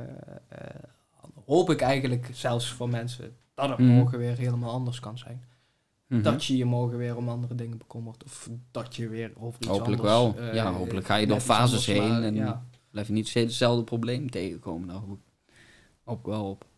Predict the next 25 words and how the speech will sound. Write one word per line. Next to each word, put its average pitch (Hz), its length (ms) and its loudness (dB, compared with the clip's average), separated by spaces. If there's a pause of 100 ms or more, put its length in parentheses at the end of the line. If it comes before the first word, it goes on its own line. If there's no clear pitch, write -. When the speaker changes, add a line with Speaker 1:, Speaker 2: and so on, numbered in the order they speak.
(120)
Speaker 2:
Dat - 140 -12
je 95 60 -10
die 101 120 -4
groei 110 280 2
in 101 80 -6
ieder 104 120 -2
geval 104 220 -4
meemaakt. 107 580 -2 (2250)
Speaker 1:
Ja, 180 220 0
en 131 100 -2
dat 127 140 -4
die 143 180 -2
ook 127 140 -4
niet, 139 380 -4
eh, 135 80 -4 (580)
zomaar, 139 400 -10
zomaar 143 260 -10
stopt. - 460 -14
Ik 127 160 -14
hoop 135 220 -6
dat 120 220 -8
als - 160 -8
wij 131 340 -4 (200)
volwassen 127 640 -2
worden, 123 460 -2